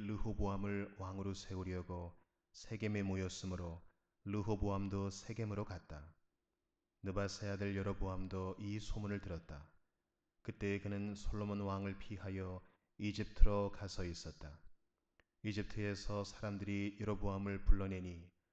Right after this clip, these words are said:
그가 이스라엘의 모든 회중과 함께 르호보암에게로 가서 이렇게 말하였다. 임금님의 아버지께서는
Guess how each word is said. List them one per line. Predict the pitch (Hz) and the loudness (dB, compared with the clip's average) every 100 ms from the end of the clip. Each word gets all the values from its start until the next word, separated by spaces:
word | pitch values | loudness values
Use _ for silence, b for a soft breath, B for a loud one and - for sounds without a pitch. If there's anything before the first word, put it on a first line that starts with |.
| _ _ _ - | _ _ _ -16
그가 | - 104 101 101 | -4 0 0 0
이스라엘의 | - 101 - 104 98 101 101 | -4 -6 -4 -2 0 -2 -2
모든 | - 101 107 113 113 | -4 -4 -2 -2 2
회중과 | - - 104 98 | 2 0 -4 -6
함께 | 92 98 95 95 92 90 B B B | -8 -10 -10 -8 -8 -10 B B B
르호보암에게로 | 98 101 101 107 104 104 104 95 98 | -6 0 4 4 2 0 0 -2 -4
가서 | 95 98 92 - 92 90 B B | -6 -8 -8 -6 -6 -6 B B
이렇게 | - 101 - | -6 -6 -4
말하였다. | 110 101 92 85 - 76 76 - - _ _ _ _ _ _ | -4 -2 -4 -6 -8 -14 -14 -16 -18 _ _ _ _ _ _
임금님의 | 101 95 95 95 95 98 101 | -8 -6 -4 -2 0 -2 -2
아버지께서는 | 92 - 92 - 92 - 92 92 92 | 2 2 2 -6 -2 0 0 -2 -6